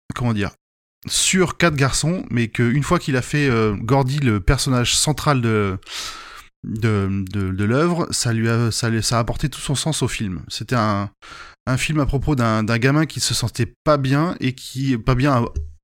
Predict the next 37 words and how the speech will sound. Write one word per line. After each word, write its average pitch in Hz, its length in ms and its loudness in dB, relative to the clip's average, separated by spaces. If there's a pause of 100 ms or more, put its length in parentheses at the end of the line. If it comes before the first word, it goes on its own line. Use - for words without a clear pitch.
(180)
se, - 360 -2
comment 110 280 -4
dire, 101 240 -4
en 123 60 -4
lui-même 131 400 0
et 113 100 -6
qui - 220 -10
ne, 110 380 -2
n'avait 104 220 0
pas 147 160 -2
un 120 100 0
père 139 240 0
aimant. 110 280 0 (1120)
Et 113 60 0
à 123 60 0
travers 139 280 4
l'expérience 139 760 2
de 113 320 2
trouver 139 400 0
un, 107 300 0
ce, 110 220 -4
ce, 104 280 -2
ce - 140 -6
cadavre 139 580 -2
et 117 120 -8
son 120 200 0
amitié 120 320 2
avec 113 120 0
les 110 60 -4
garçons, 123 500 0
il 120 160 -4
va 113 340 2
réussir 131 480 2
à 123 100 4
se 113 160 -4
sentir, 135 560 -4
euh, 107 180 -2